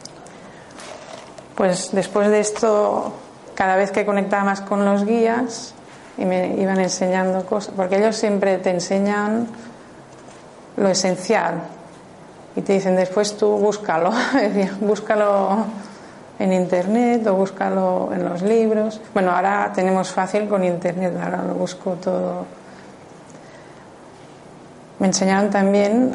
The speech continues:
lo de que tenía que practicar lo de esto, lo de los registros akáshicos, aunque ellos me lo dijeron de otro, otro nombre, ¿no? Me dijeron conexión etérica. Porque akásico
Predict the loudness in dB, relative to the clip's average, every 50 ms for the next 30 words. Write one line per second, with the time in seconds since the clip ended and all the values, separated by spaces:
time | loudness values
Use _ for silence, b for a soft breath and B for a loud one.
0 | -2 -4 -2 0 0 2 2 2 4 4 4 4 2 2 0 0 0 -2 -2 0
1 | 0 0 2 2 2 2 2 2 2 2 2 2 2 0 0 -2 0 0 0 2
2 | 2 2 2 4 4 4 4 4 4 2 0 -2 -2 -2 -2 0 -2 -4 -4 -2
3 | -2 0 2 2 2 2 2 0 -2 -2 -2 0 0 0 0 -2 0 -2 -2 -2
4 | 0 0 0 2 2 2 0 0 -2 -2 -2 -4 -4 -2 -2 -2 -2 -2 -6 -10
5 | -14 B B B B B B B -4 -2 0 0 2 2 2 2 2 0 0 -2
6 | -2 0 2 4 4 4 4 4 4 2 4 4 4 4 4 4 4 2 2 0
7 | 0 0 0 2 2 2 2 2 0 -2 -2 0 0 0 0 -2 -2 -4 -4 -6
8 | -6 -6 -4 -4 -2 -2 0 -2 0 0 0 0 0 0 0 -2 -2 -2 -2 -2
9 | -4 -4 -8 B B B B B B -2 -2 -2 0 0 0 0 0 -2 0 0
10 | 0 0 0 -2 -2 -4 0 0 0 0 0 0 -2 -2 0 2 2 2 2 0
11 | -2 -4 -6 -8 -8 -8 -10 -12 -16 -20 -20 -20 -20 -20 -20 -20 -20 B B B
12 | B B B B B -6 -2 0 0 2 0 -2 -2 -2 -2 -2 0 0 0 -2
13 | -2 0 0 0 2 2 0